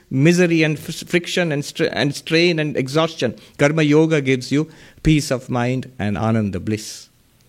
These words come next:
Desire, "I want, I want, I want." It only leads to frustration and dissatisfaction. If you don't get what you want, frustration. If you get what you want, dissatisfaction.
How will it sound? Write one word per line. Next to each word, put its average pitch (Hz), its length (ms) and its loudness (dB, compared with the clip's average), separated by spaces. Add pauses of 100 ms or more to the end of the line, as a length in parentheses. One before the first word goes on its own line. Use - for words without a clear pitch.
(880)
Desire, 190 640 4 (380)
"I 202 160 4
want, 196 340 0
I 196 140 2
want, 190 340 -2
I 185 140 2
want." 175 380 -4 (920)
It 165 120 0
only 214 240 6
leads 202 300 4
to 196 120 0
frustration 180 560 0
and 147 160 0
dissatisfaction. - 880 -4 (840)
If 127 120 0
you 131 60 4
don't 196 400 6
get 220 120 0
what 208 160 0
you 208 100 2
want, 196 300 0 (100)
frustration. - 540 -4 (260)
If 147 80 2
you 156 100 4
get 214 340 0
what 214 160 2
you 214 100 0
want, 220 240 0 (100)
dissatisfaction. - 680 -6